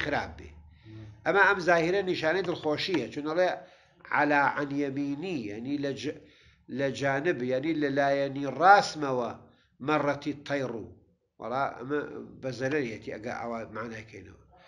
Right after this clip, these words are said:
Speaker 1: تێپەڕون باڵندەکان سنەحەن، کە حاڵیان وا بوو سنەح بوون، یعنی مرور کونەندە بوون تێپەڕین.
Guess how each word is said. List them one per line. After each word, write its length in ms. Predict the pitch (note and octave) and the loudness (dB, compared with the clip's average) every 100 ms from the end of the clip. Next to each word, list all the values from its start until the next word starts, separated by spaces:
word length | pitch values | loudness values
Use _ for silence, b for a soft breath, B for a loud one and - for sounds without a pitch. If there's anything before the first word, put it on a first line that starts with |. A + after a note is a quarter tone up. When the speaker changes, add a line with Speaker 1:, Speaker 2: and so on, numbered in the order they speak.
| B B | B B
Speaker 1:
تێپەڕون 480 | - D#3+ D#3+ D3 C#3+ C#3 | 2 2 4 0 0 0
باڵندەکان 600 | C#3 C#3 C3+ C3+ C#3 B2+ - B B - - | 0 0 -4 -2 -2 -2 -6 B B -16 -4
سنەحەن، 600 | D#3+ C#3 C3+ - B2+ G2 B B B | -2 0 -2 -2 -6 -8 B B B
کە 80 | C#3+ A#2 | -2 4
حاڵیان 340 | C#3 C#3+ C#3 C#3 | 4 4 0 -2
وا 80 | C3+ | -4
بوو 140 | C#3 - | -6 -6
سنەح 300 | C#3 C3+ A2+ A2+ | -6 -6 -6 -8
بوون، 180 | A2 F#2+ - b b b b | -10 -12 -20 b b b b
یعنی 200 | B2+ C#3 C3+ | -2 0 0
مرور 340 | C#3 C#3+ C3 A#2 | 0 0 -2 -4
کونەندە 380 | C#3 C#3 C3 C3+ | -4 -2 -2 -2
بوون 140 | A#2+ A#2 | -2 -4
تێپەڕین. 500 | C3 A2+ A2+ G#2 F2+ | -6 -8 -10 -14 -16